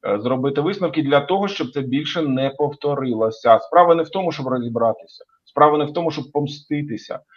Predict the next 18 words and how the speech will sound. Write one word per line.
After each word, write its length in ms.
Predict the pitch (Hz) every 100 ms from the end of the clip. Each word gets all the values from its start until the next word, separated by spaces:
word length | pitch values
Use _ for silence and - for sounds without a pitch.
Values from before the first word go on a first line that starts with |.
| _
справа 280 | - 151 147
в 100 | 147
тому, 180 | 143 139
що 120 | 135
наступна 560 | 131 - 151 123 113
влада, 520 | 107 107 127 120 95 - - - - -
е, 420 | 90 101 101 98 -
яка 340 | 110 113 131
буде 280 | 113 113 113
йти 360 | 107 123 - 127
під 220 | 120 110
популістичними 1080 | 117 117 127 120 - 143 123 - 104 98 101
гаслами, 760 | 117 123 - - 92 87 82 - _ _
«Кожен 360 | 131 131 120 107
з 40 |
нас 220 | 120 113 -
президент», 1040 | 107 101 104 104 190 214 190 180 170 147
ля-ля, 840 | 110 110 123 175 180 170 175 160